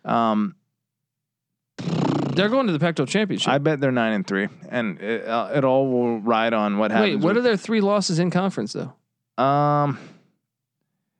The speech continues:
Speaker 1: yeah, I guess in conference.
Speaker 2: 'Cause they get all their hard,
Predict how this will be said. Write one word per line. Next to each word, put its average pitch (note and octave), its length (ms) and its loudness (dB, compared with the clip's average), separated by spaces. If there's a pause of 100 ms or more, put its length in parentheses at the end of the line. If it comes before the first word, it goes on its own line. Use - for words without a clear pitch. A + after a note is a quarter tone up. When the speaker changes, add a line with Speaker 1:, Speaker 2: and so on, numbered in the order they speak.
(320)
Speaker 1:
yeah, A#2 180 2
I G#2 60 2
guess C3 240 -2
in B2 200 -2
conference. G#2+ 640 -6
Speaker 2:
'Cause F3+ 140 2
they A3 140 2
get C#4+ 140 2
all B3 260 2
their A#3+ 160 2
hard, G3+ 460 0